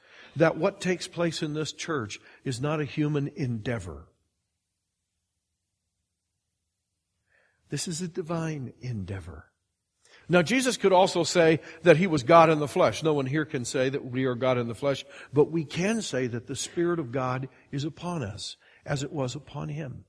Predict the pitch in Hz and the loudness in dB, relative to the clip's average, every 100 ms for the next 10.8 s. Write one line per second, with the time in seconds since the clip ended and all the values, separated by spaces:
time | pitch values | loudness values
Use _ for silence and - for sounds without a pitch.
0 | _ _ _ _ - 165 175 165 143 165 | _ _ _ _ 0 2 2 0 -2 -4
1 | 180 175 - 165 151 147 - - 156 147 | -6 -8 -4 -4 -2 -6 -14 -8 -2 0
2 | 156 - 160 151 156 165 - 147 - - | 0 -2 -2 -2 -4 -6 -8 -12 -10 -10
3 | 190 - 110 92 92 - _ _ _ _ | -10 -8 -8 -10 -14 -20 _ _ _ _
4 | _ 123 147 131 147 160 131 160 151 151 | _ -6 -6 -4 -4 -2 0 0 0 -4
5 | 127 139 175 - - 151 - 156 - - | -4 -2 -2 -4 -6 -6 -4 -6 -4 -8
6 | - - 190 175 143 135 127 - _ _ | -6 -2 0 2 0 -2 -6 -12 _ _
7 | - 147 156 131 - - - 196 135 120 | -6 -4 -2 -4 -8 -10 -8 -4 -4 -4
8 | 117 _ _ - 147 170 151 151 143 147 | -10 _ _ -12 -6 -4 -4 -6 -6 -8
9 | 160 139 107 - - - _ _ _ _ | -10 -12 -16 -18 -18 -20 _ _ _ _
10 | _ - 127 - 127 127 127 104 | _ -12 -8 -6 -4 -4 -4 -6